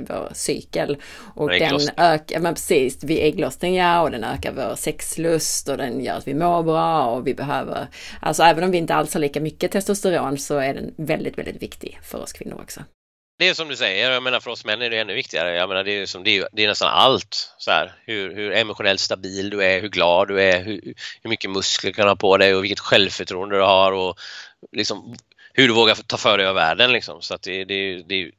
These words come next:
Speaker 2: superfundamentalt. Och jag menar, idag så är liksom,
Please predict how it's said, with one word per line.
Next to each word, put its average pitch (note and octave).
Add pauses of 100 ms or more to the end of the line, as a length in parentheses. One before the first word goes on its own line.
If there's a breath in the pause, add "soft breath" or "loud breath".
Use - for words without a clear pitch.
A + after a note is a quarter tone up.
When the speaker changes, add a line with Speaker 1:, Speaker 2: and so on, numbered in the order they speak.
(160)
Speaker 2:
superfundamentalt. F#2+
Och A2
jag G2+
menar, G2+
idag F#2+
så B2
är G2
liksom, F#2